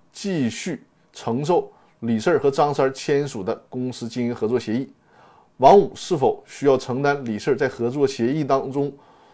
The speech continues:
作为股东方的义务，以及李四儿股权拍卖前已经对张三儿产生的违约责任？大家听懂这个问题了吗？就是这个李四儿呢，想转，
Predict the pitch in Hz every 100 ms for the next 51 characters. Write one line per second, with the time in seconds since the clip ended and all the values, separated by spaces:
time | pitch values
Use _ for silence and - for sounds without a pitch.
0 | _ - 175 135 151 - - 107 151 160
1 | 139 139 185 147 95 110 107 117 156 -
2 | 110 107 175 143 - 104 123 127 139 151
3 | - 107 110 107 95 113 120 123 123 127
4 | 123 120 - - - 101 85 - 110 120
5 | - _ _ _ 101 101 92 120 117 98
6 | 104 127 - _ _ _ _ _ _ _
7 | _ _ _ _ _ _ _ _ _ _
8 | _ _ _ - - - - - _ _
9 | _ _ 202 202 214 175 131 139 135 113
10 | 101 90 - - 165 180 160 - _ _
11 | _ _ _ _ _ _ - - _ _
12 | - 220 202 185 170 170 - - - _
13 | _ _ _ _ _ _ _ _ _ _
14 | _ 147 156 269 240 180 - - 165 185